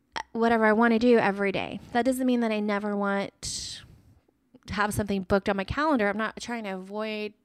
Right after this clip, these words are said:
living, but I definitely, I don't want anything annoying to do that I didn't choose to do.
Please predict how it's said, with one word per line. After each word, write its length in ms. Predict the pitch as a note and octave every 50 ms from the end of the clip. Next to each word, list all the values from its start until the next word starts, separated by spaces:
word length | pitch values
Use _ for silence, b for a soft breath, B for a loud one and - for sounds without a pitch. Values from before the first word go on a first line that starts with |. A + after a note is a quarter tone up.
| b b b b b b b b b b b b _
living, 640 | - A#3 A#3+ C4 C4+ B3 A#3 A3 G#3 G3+ G3+ G3 G3+
but 160 | G3+ - G#3
I 100 | G#3+ G#3
definitely, 600 | G3 - A3+ A#3 A3+ B3+ A#3+ A3+ A3+ A3 A3 G#3+ - -
I 60 | G3+
don't 200 | G#3+ G#3 - G#3+
want 160 | G#3 G#3 G#3+
anything 1400 | G#3 G#3 G#3+ G#3 G#3 G3+ G3+ G3+ G3+ G3+ G3 G3 F#3+ - - _ _ _ _ _ _ _ _ _ _ A3 G#3+ G3
annoying 540 | F#3+ F#3+ F#3+ F#3 F3+ F3 F#3 G3 G3 F#3+ - - _ _ _ _ _ _ _ _ _ _
to 120 | - G#3+
do 260 | F#3 F3+ - B1 - G3+ - -
that 100 | - F#3+
I 60 | F#3+
didn't 320 | F#3+ - F#3+ F#3+ F#3+ F3+
choose 260 | - - G3+ G3 G3+
to 120 | - B3+ C4
do. 220 | C#4+ C#4+ D4 D4